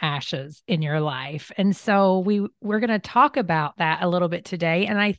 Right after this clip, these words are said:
think that's why you have written this most recent Bible study, Desperate for Hope. And so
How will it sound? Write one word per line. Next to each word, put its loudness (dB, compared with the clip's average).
think -10
that's -2
why 0
you 2
have 2
written -2
this -4
most 0
recent -2
Bible -2
study, -10
Desperate -6
for -6
Hope. -8
And 2
so 4